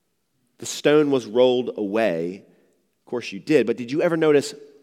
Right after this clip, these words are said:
why it was rolled away? You see, Jesus in his glorified state, in his risen state, with that body that we will have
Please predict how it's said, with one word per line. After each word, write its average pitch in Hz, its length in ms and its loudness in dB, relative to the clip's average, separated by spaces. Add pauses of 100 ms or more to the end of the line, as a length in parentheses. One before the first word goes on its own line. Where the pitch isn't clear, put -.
why 107 720 -2
it 127 100 -6
was 120 160 -10
rolled 107 240 -4
away? 110 280 -8 (1600)
You 139 80 -8
see, 165 160 0
Jesus 190 380 4
in 165 80 4
his 151 120 4
glorified 170 640 4
state, 208 300 8
in 180 80 6
his 170 160 4
risen 196 480 8
state, 220 420 6 (540)
with 127 120 -2
that 135 220 4
body 170 360 8
that 151 200 4
we 190 200 4
will 180 180 6
have 160 560 2